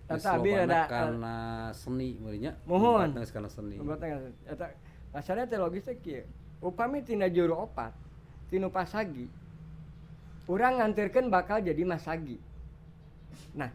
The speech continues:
Speaker 2: ieu mah upami dibentuk iket praktis, katinggal juruna teh langkung ti opat.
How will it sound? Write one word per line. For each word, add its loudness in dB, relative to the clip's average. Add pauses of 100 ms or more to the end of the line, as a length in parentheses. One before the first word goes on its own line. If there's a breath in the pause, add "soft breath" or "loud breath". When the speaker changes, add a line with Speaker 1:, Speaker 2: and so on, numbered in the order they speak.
(100)
Speaker 2:
ieu 4
mah -2 (960)
upami 6
dibentuk 2
iket -4
praktis, -4 (360)
katinggal 2
juruna 8
teh -2
langkung 4
ti 0
opat. 0